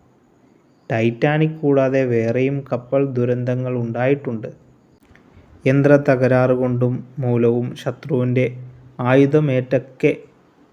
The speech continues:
ദുരന്തങ്ങൾ ഉണ്ടായിട്ടുണ്ട്. പക്ഷേ, മരണസംഖ്യയിലും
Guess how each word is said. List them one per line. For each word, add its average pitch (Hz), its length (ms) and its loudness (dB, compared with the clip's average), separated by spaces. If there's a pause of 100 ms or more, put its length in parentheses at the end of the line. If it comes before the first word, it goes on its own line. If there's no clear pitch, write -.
(680)
ദുരന്തങ്ങൾ 139 560 2
ഉണ്ടായിട്ടുണ്ട്. 123 640 -2 (540)
പക്ഷേ, 160 320 0 (160)
മരണസംഖ്യയിലും 147 1040 0